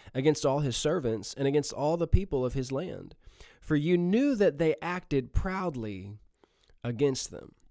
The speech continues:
Now, we're gonna see this come up a few times in this passage, but pride is something that will keep people from encountering God's provision. He said, "So you made a name for yourself as it is this day,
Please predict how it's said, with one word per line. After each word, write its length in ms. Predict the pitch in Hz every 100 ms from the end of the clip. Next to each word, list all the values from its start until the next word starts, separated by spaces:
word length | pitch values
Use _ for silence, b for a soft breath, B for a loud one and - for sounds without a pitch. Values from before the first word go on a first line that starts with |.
| _ _ - - _ _ -
Now, 140 | 139 156
we're 100 | 180
gonna 140 | 165
see 160 | - 170
this 160 | 147
come 180 | - 151
up 180 | 147 120
a 60 |
few 160 | 110 135
times 360 | 151 131 127 113
in 60 |
this 160 | 107 -
passage, 640 | 123 117 123 98 92 95
but 280 | 110 104 -
pride 580 | - 175 214 131 107 104
is 120 | 107
something 400 | - 113 107 110
that 180 | 107 104
will 100 | 110
keep 300 | - 156 -
people 440 | 113 - 101 107 - b b b b b
from 180 | 123
encountering 580 | 117 113 127 131 120 110
God's 280 | 110 107 101
provision. 560 | 107 98 117 95 87 107 _ _ _ _ _ _ _ _ - -
He 100 | 143
said, 340 | 165 147 139 - B B
"So 140 | - 160
you 160 | 214
made 240 | 269 254 208
a 80 | 151
name 360 | 151 180 202
for 140 | - 156
yourself 560 | 135 - 170 170 147
as 180 | 117 117
it 80 | 123
is 160 | 120
this 220 | 113 113 107
day, 400 | 143 123 -